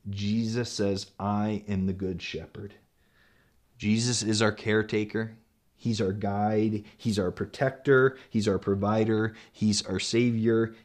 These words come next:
He is the gatekeeper. Are you following the good shepherd?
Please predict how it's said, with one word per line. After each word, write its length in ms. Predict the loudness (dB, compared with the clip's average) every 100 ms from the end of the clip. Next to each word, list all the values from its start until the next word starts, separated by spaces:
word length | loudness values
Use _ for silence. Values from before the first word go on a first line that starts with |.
| _
He 500 | -10 0 2 2 0
is 500 | 0 0 2 0 -2 -6 _ -10
the 80 | -8
gatekeeper. 800 | -6 -8 -8 -12 -12 -10 -14 -16 _ _ _ _ _ _ _ _ _ _ _ _ _ _ _ _ _ _ _ _ _ _ _ _ _ _ _ _ -8
Are 120 | -2
you 140 | 0 -2
following 720 | -2 0 0 0 0 0 -2
the 60 | -2
good 280 | -4 -6
shepherd? 500 | -8 -10 -8 -4 -6